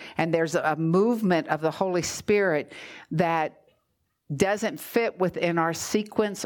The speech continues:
or our patterns or our training or whatever it is. Doesn't mean it doesn't use, he doesn't use all that. It just means that we are no longer in a,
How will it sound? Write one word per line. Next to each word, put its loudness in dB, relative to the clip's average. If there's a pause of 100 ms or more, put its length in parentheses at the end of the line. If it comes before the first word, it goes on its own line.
or 0
our 0
patterns 0
or 2
our 0
training 2
or 2
whatever 2
it 2
is. 2 (320)
Doesn't 4
mean 6
it 2
doesn't 0
use, 2
he 2
doesn't 0
use 2
all 2
that. 2
It 0
just 0
means 2
that 0 (760)
we 4
are 0
no 2
longer 2
in 2
a, 0